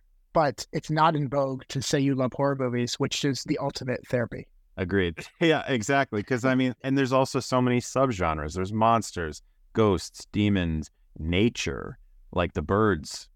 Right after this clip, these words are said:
Speaker 2: it's a virus, it's zombies, there's, uh, psychological, slasher. I mean, it never ends.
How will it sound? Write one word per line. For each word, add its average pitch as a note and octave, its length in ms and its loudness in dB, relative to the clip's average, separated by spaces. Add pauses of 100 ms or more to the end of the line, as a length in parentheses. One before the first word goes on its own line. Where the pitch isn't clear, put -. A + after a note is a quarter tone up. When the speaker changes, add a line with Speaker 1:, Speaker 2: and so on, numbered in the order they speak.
(120)
Speaker 2:
it's - 60 -10
a E2+ 100 -2
virus, F#2 720 2
it's E2 260 -10
zombies, F2 800 2
there's, E2+ 640 -2
uh, A#1 180 -6
psychological, G2 1080 0
slasher. F#2+ 840 0
I E2+ 40 -4
mean, F2+ 200 -2
it E2 100 -2
never F#2 320 0
ends. F#2+ 480 -6